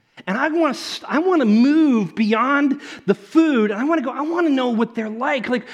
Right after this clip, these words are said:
what does life look like for them and who they are? And bring them into my life. To see what they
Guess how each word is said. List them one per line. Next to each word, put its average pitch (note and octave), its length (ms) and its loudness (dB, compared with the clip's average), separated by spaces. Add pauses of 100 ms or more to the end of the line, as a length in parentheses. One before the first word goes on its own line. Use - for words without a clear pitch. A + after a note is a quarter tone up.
(140)
what C#4 140 0
does C#4 160 0
life C4+ 280 -2
look C#4 240 0
like A#3+ 160 -4
for - 120 -4
them A3+ 300 -2
and F3 100 -2
who G3 220 -2
they F3+ 340 -2
are? A#2+ 520 -14 (800)
And C#3+ 160 -8
bring D3+ 260 -4
them D#3 300 -4
into A#2 600 -10 (520)
my D#3+ 180 -6
life. A2 320 -14 (960)
To - 60 -18
see - 180 -8
what C3 200 -6
they C#3+ 500 -6